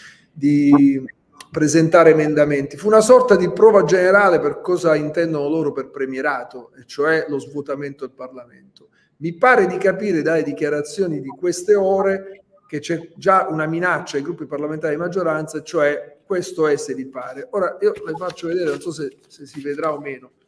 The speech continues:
questa lista qui, che cuba diciotto miliardi, non è la lista di Francesco Boccia o Eli Schlein o Giuseppe Conte o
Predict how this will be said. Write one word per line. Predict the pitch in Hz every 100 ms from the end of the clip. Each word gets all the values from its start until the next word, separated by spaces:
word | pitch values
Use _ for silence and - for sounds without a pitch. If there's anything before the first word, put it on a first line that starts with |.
| _ _
questa | 240 - 202
lista | 185 233 - 156
qui, | - 143 123 120 120 - _ _ _ _ _ _ _ _ _ _ _ _ _ _ _ _ _ _
che | - 175 160 180
cuba | 208 233 180 175 -
diciotto | 160 160 208 214 214 180
miliardi, | 160 151 147 127 135 139 135 139 - -
non | -
è | 277
la | 185
lista | 160 165 160 - 156 147 147 139 139 139 139 139 143
di | 139
Francesco | 147 143 147 143 143
Boccia | 139 156 156 156 139
o | 139 143
Eli | 139
Schlein | 135 143 143 151 143 135
o | 131 131
Giuseppe | 139 139 139 139
Conte | 131 135 143 139 - 127
o | 123 127